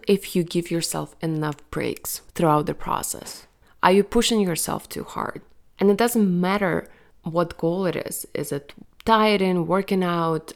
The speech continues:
work-related goals, or health-related goals? Doesn't matter. Like, but you need to account for breaks, and you need to give yourself enough breaks. And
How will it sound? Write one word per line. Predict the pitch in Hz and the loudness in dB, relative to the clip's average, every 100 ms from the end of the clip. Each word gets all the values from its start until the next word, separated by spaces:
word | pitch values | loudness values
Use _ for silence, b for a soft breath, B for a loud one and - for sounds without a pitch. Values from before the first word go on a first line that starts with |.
| - | -12
work-related | 156 170 214 208 196 175 175 170 165 156 B 117 110 | -4 0 0 0 -4 -2 -2 -2 -4 -6 B -16 -6
goals, | 165 170 165 156 156 - - - | 0 2 2 0 -4 -10 -12 -6
or | 151 151 151 147 135 - - _ - | -4 -4 -2 -2 -2 -4 -14 _ -12
health-related | - 220 233 - 190 185 175 170 156 | 4 4 4 -2 -2 0 0 0 -2
goals? | 160 151 151 - | -4 -4 -6 -6
Doesn't | 196 208 208 | -4 0 0
matter. | 175 - - - | 0 -4 -10 -12
Like, | 156 - | -12 -6
but | 180 175 | -6 -4
you | 180 196 | 0 2
need | 196 214 214 | 2 0 -2
to | 196 | -8
account | 175 - 175 165 160 | -8 -8 -4 -4 -6
for | - 156 | -10 -10
breaks, | - 165 160 - | -4 -4 -4 -4
and | 175 175 | -2 0
you | |
need | 175 180 175 | 0 -2 -4
to | 160 | -6
give | 170 170 | -6 -4
yourself | 156 - 147 - - | -6 -6 -8 -10 -12
enough | 160 151 151 147 - | -8 -4 -4 -6 -10
breaks. | - - - - B - - | -14 -12 -16 -16 B -20 -2
And | 214 233 | 2 2